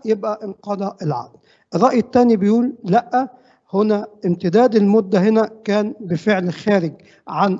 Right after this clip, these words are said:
أطراف التعاقد، وفي هذه الحالة تمتد العقارة-، الإعارة استثناءً لانتهاء الموسم. وأنا من أنصار الرأي الأول، لأن هذا العقد يا ينصب على المدة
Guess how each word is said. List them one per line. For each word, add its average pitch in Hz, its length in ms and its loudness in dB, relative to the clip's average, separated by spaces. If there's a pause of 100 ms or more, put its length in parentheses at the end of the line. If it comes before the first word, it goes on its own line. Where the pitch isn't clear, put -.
أطراف 185 420 0
التعاقد، 247 580 4 (300)
وفي 185 320 0
هذه 208 260 2
الحالة 208 440 2 (300)
تمتد 202 560 -2
العقارة-، 214 720 0
الإعارة 202 580 -6
استثناءً 254 840 0 (260)
لانتهاء 196 720 0
الموسم. 156 440 -4 (100)
وأنا 247 480 2 (380)
من 226 420 4 (160)
أنصار 214 480 2 (100)
الرأي 185 340 -2
الأول، 254 520 0
لأن 180 280 -8
هذا 185 340 -4
العقد 170 340 -2 (400)
يا 220 400 2 (140)
ينصب 190 600 0
على 190 200 2
المدة 170 420 -2